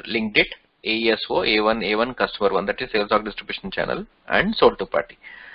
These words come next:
So this table has this set of fields as the primary fields, okay, that we need to consider. Similarly, customer material combination five,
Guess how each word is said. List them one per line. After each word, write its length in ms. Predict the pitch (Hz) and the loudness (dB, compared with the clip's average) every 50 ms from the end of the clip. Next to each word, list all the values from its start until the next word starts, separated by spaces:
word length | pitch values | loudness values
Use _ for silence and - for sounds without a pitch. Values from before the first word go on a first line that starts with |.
| - - - _ _ - | -20 -20 -20 _ _ -2
So 400 | - - 117 113 113 110 - - _ _ _ _ _ _ _ _ _ _ _ - 110 | 2 6 6 8 6 6 2 -2 _ _ _ _ _ _ _ _ _ _ _ -6 -4
this 140 | 131 123 - - | -4 -4 -2 0
table 300 | - 120 117 113 123 120 | 2 2 2 2 2 2
has 200 | 113 110 107 104 95 - | 4 4 4 4 2 -2
this 140 | 113 110 - - - - - - _ _ _ - - - - - - - - | -4 -4 -4 -6 -10 -18 -20 -20 _ _ _ -20 -20 -18 -18 -18 -16 -2 0
set 180 | - 113 - - | 2 2 4 4
of 100 | 110 104 - - - - - - - - - - - | 4 4 2 -4 -10 -10 -10 -12 -14 -14 -12 -6 -4
fields 240 | 127 117 110 104 - | -2 -2 -2 0 0
as 140 | 113 104 98 | 0 0 0
the 80 | - - | 0 2
primary 420 | - 123 104 95 95 92 92 92 - | 4 4 4 4 2 0 -4 -6 -8
fields, 200 | - - - - - - _ _ _ _ _ - - | -10 -12 -12 -14 -20 -20 _ _ _ _ _ -20 -20
okay, 180 | - _ - - - - - - - - - - - _ _ _ _ - - | -18 _ -16 -16 -16 -18 -20 -20 -20 -20 -20 -20 -20 _ _ _ _ -4 0
that 200 | 107 104 98 - | 0 0 2 2
we 80 | 107 104 | 0 0
need 160 | 104 98 - | 0 0 -2
to 60 | 98 | -2
consider. 300 | - 90 85 - 80 - | -2 -4 -4 -6 -6 -2
Similarly, 500 | - 127 123 127 131 127 127 135 139 139 - - | 0 0 4 4 4 4 4 2 -4 -6 -6 -6
customer 280 | 120 110 - 127 123 123 | -6 -2 -2 -2 0 0
material 500 | 127 120 120 123 120 120 120 120 120 117 | 0 -2 -2 -2 -2 0 0 0 0 0
combination 640 | - 117 113 110 113 117 117 113 - - 127 135 - - | 2 2 2 2 0 -2 -2 -2 -2 -4 -6 -6 -2 0
five, 220 | 113 107 135 | 2 2 2